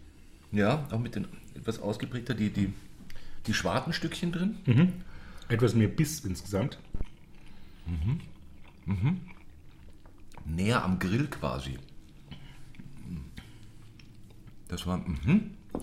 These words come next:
Speaker 1: Aber grundsätzlich schön.
Speaker 2: Auch
Speaker 1: Schön.
Speaker 2: eine gute Wurst.
Speaker 1: Mhm.
Speaker 2: Äh, um vielleicht ganz kurz die
Speaker 1: Hat auch
Speaker 2: Service-Komponente unseres, äh, Podcasts nochmal zu,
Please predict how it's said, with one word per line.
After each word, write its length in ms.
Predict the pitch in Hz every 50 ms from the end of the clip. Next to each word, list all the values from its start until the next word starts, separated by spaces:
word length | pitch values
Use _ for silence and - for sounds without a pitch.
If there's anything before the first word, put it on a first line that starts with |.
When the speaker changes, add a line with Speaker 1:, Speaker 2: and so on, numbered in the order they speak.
| - - - - -
Speaker 1:
Aber 260 | 113 107 127 120 - - - - - - - - - - - - - - - - - - - - - - - - - -
grundsätzlich 800 | - 98 120 170 208 - 160 156 151 - - 175 - - - - - - - - - - - - - - - - - - - - - - - - - - - - - - - - - - - - - - -
schön. 240 | - - 165 214 - - - - - - - - - - - - - - -
Speaker 2:
Auch 100 | 78 73
Speaker 1:
Schön. 100 | - 95
Speaker 2:
eine 80 | 90
gute 180 | 104 107 123 113
Wurst. 400 | 123 - 65 - - - - -
Speaker 1:
Mhm. 320 | 90 71 78 151 190 - - - - - - - - - - - - - - - - - - - - -
Speaker 2:
Äh, 120 | 113 107 107
um 160 | - 131 110
vielleicht 440 | 131 120 110 113 113 - - - -
ganz 160 | 113 113 -
kurz 220 | 139 139 135 -
die 260 | - 110 107 98 87
Speaker 1:
Hat 120 | - 117 -
auch 80 | 113 107
Speaker 2:
Service-Komponente 960 | 113 113 117 135 147 139 - - 120 113 110 110 120 110 107 110 117 113 -
unseres, 560 | 92 101 98 104 104 92 95 95 92 - -
äh, 260 | 95 101 92 90 92
Podcasts 600 | - - - - - - - 98 92 - - - -
nochmal 440 | 101 - - 101 95 92 92 90 -
zu, 240 | - 98 90 85